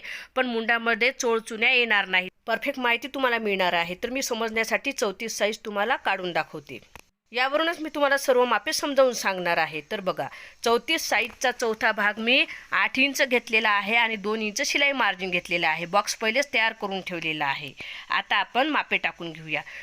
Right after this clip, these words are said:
शोल्डरपासून आपल्याला पाच इंचावर एक मार्किंग करायची आहे. मी एका कस्टमरच्या ब्लाऊजची माप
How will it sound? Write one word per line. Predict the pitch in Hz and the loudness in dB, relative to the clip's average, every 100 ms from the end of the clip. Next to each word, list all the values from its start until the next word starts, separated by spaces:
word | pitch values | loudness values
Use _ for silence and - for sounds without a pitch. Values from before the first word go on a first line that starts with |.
| - | -6
शोल्डरपासून | 233 214 262 - 247 285 | -2 2 2 2 -2 0
आपल्याला | 247 220 196 190 190 214 254 - - - - | -2 0 0 0 2 0 -2 -8 -18 -16 -2
पाच | 262 269 | -2 0
इंचावर | 254 214 226 202 214 254 277 - - | -2 0 0 0 2 0 -2 -12 -4
एक | 226 254 | -2 -2
मार्किंग | 262 196 202 254 | 0 -2 0 -4
करायची | 233 202 175 151 - | 0 0 0 -2 -2
आहे. | 151 135 139 - _ - - - _ _ _ _ _ 226 | -2 -2 -8 -18 _ -16 -16 -18 _ _ _ _ _ -4
मी | 254 | 2
एका | 269 240 269 | 2 2 0
कस्टमरच्या | 247 - 240 233 220 240 | 0 0 0 -2 -2 0
ब्लाऊजची | 214 214 - | 0 -2 -4
माप | 240 220 277 | -2 0 0